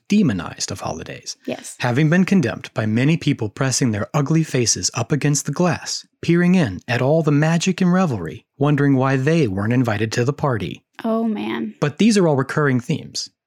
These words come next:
Speaker 1: Halloween has always been and will forever be mysterious and misunderstood, and therefore criticized. The reason for this is because Halloween's history has notoriously been written erroneously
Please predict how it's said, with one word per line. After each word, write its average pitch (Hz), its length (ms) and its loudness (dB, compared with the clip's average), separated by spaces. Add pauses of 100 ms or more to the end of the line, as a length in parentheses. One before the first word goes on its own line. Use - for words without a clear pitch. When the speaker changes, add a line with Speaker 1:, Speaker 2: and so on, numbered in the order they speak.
(180)
Speaker 1:
Halloween 170 420 2
has 127 240 -2 (140)
always 160 360 2
been 95 320 -12 (200)
and 123 120 2
will 139 140 2
forever 165 500 0
be 147 440 -2 (100)
mysterious 180 800 2 (300)
and 120 160 2
misunderstood, 123 840 0 (380)
and 113 180 2
therefore 113 560 -2 (280)
criticized. - 680 -2 (440)
The 151 100 2
reason 226 320 4
for 175 140 2
this 139 240 2
is 120 60 -4
because 131 340 -2
Halloween's 147 520 2
history 107 340 -2
has 98 180 -6
notoriously 151 800 0
been 127 300 0
written 117 460 0
erroneously 104 880 -2